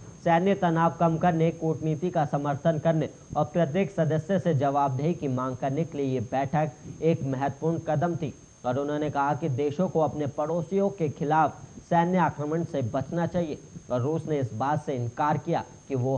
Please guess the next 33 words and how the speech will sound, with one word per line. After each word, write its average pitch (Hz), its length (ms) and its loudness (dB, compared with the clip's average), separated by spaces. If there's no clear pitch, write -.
हमला 127 300 -2
करने 127 300 -4
का 135 160 -4
इरादा 120 340 -2
रखता 147 280 -4
है, - 60 -8
लेकिन 160 260 2
उसने 175 240 2
ये 175 140 4
भी 196 120 6
कहा 175 280 6
कि 180 140 0
रूस 165 240 2
को 170 140 -2
उत्तरी 160 480 0
अटलांटिक 147 640 -2
संधि 156 360 0
संगठन 151 420 0
में 156 320 2
शामिल 151 500 0
नहीं 156 260 -4
किया 175 280 2
जाए। 156 240 2
नाटो 147 420 0
और 180 160 6
अमेरिका 151 420 2
ने 160 200 4
इन 156 100 0
मांगों 139 320 -2
को 147 320 0
असंभव 143 560 0
बताया 160 420 2
है। 147 160 -2